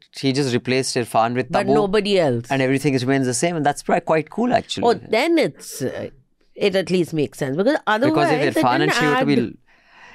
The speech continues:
Speaker 1: but why does it have to add? Why can't it be normal? Like, if it, if they were heterosexual, it wouldn't add either, right? See,
Speaker 2: But
Speaker 1: this shows your thinking.
Speaker 2: I'm very narrow.
Speaker 1: It shows your narrow mind. But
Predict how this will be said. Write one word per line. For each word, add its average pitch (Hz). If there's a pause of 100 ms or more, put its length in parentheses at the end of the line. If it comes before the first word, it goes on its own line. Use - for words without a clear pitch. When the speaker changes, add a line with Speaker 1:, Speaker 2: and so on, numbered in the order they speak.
(140)
Speaker 1:
but -
why 139
does 170
it -
have 190
to 143
add? 104 (340)
Why 110
can't 151
it -
be 143
normal? 110
Like, 117
if 131
it, 143
if -
they 147
were 139
heterosexual, 131
it 113
wouldn't 127
add 113
either, 107
right? 95 (460)
See, -
Speaker 2:
But 185
Speaker 1:
this 156
shows 180
your 185 (220)
thinking. 147
Speaker 2:
I'm 180
very 160
narrow. 143
Speaker 1:
It 131
shows 160
your 180
narrow 139
mind. 110
But 143